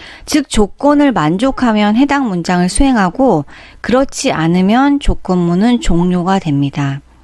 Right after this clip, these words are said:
그래서 위에서 아래로 스텝 바이 스텝으로 한 문장씩 순차적으로 실행을 합니다.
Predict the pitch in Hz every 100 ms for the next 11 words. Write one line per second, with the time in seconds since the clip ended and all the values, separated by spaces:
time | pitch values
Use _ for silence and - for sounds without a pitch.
0 | - - - - - 220 226 220 185 240
1 | 277 277 247 165 170 185 196 190 156 -
2 | - 349 - 294 277 - - 254 214 208
3 | 214 320 330 196 175 175 185 180 180 -
4 | 269 - 320 359 359 330 320 285 175 170
5 | 180 185 240 220 196 196 202 165 139 135